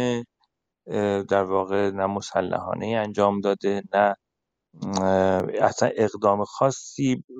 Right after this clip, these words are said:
انجام نداده، فقط نوشته، نظرش رو گفته و اظهار نظر کرده. یک اه،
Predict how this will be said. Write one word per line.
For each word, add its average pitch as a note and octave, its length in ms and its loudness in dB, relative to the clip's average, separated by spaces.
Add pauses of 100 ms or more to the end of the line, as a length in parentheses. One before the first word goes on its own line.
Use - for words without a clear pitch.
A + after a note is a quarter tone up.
(140)
انجام A2+ 460 2
نداده، C3 280 4
فقط A2 400 2 (140)
نوشته، A2+ 640 -4
نظرش A#2+ 540 0
رو C3 160 0
گفته B2+ 560 0 (600)
و G#2+ 260 -2 (420)
اظهار G2+ 540 0
نظر A#2+ 320 2
کرده. A#2 680 -4 (120)
یک A#2 240 -2 (460)
اه، G#2 540 2